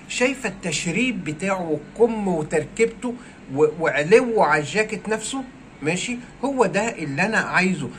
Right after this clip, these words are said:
أي كم، ماشي، هيتعمل، آه، ب-، ب-، بالتشريب بتاعه، آه، بظبطته كده، هيديك نفس الشكل ده كده بالظبط. وآدي الشكل، آه،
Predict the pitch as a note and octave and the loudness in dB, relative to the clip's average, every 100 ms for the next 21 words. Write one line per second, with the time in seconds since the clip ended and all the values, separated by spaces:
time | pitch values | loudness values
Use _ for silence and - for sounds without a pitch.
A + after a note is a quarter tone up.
0 | - - B3 A#3+ G3 G3 - A3+ F3 A#2+ | -12 2 2 2 0 -2 2 2 2 -2
1 | - - - - D3+ E3 - - - - | -10 -20 -20 -8 -4 -4 -4 -12 -16 -6
2 | D3 D#3+ D#3+ D3 G3+ C4+ D4 B3 - - | 0 4 4 2 0 0 -2 -4 -10 -18
3 | - - - C3+ C3 A2+ C3 A2+ C3+ C#3+ | -18 -18 -12 -6 -4 -4 -8 -8 -8 -8
4 | B2+ - D3+ B2+ E3 F#3+ C4 F#3+ E3 F#3 | -10 -6 -4 -2 2 2 2 0 0 2
5 | G#3 A3 B3 - - - - - B2+ B2+ | 2 2 -2 -8 -20 -20 -14 -6 -4 -2
6 | C#3+ C#3+ C#3+ - B3+ C4+ C4 - C4+ D4+ | -2 -2 -2 -4 -6 -4 -4 -4 0 2
7 | D4+ - - D3 D3 C3+ F#3 - D3+ D3+ | 0 -6 -8 -4 -4 -4 -10 -6 -6 -4
8 | - - B2 - - C#3+ - B2+ A#2 C3+ | -6 -8 -10 -8 -4 -6 -6 -8 -6 -6
9 | C3+ - - - - D3+ D3 D3+ - - | -8 -12 -20 -20 -6 -2 0 -2 -4 -12
10 | B2+ A2 C3 A#3 - - - C3+ D3 D3+ | -10 -6 0 0 -2 -16 -8 -4 -2 0
11 | D3+ C#3+ C#3+ - - B2 - - D#3+ D#3 | -2 -2 -6 -10 -10 -8 -6 -2 -2 -2
12 | - - - - - - - A2+ | -6 -16 -16 -18 -20 -18 -10 -8